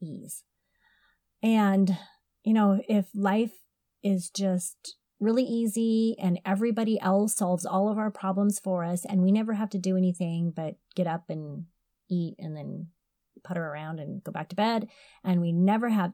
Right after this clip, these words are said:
anything disrupt our happiness, and we just go through life, um, we are gonna be a very dull person. And not only that, we're gonna be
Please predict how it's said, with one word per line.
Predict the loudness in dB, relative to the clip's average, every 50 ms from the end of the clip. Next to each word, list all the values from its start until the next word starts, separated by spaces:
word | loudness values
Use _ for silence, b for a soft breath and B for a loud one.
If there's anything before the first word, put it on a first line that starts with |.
| _ _ _
anything | 0 2 2 2 2 2 2 2 2 2 2 0 0 -2 0 -2 -2 0 0 2
disrupt | 2 2 0 -2 -4 -2 0 2 2 0 0 _ -2
our | 0 0 0 0 0 0 2 2 2 0 0 -2 -4
happiness, | -6 -6 -4 -2 -2 -2 0 0 0 0 0 0 0 -2 -4 -8 b b b b b b b 0
and | 2 2
we | 2
just | 2 0 -2 -4 -4 -6 6 10
go | 10 12 12 10
through | 6 2 0 2
life, | 2 4 4 4 4 2 0 -2 _ _ _ _ _ _ _ 0
um, | 2 2 2 0 0
we | 0 2 2 2 2
are | 0 0
gonna | -2 -2 0
be | 2 2 2
a | 2
very | 4 4 4 4
dull | 4 2 2 0
person. | 0 0 0 0 0 -2 -4 -6 -6 -4 -2
And | -2 0 0 -2 -4 -6 -6
not | -4 -2 -2 0 0
only | 0 0 2
that, | 2 2 2 0
we're | -2
gonna | -2 0 0 2
be | 2 4 4 4 4 4 2 0 -2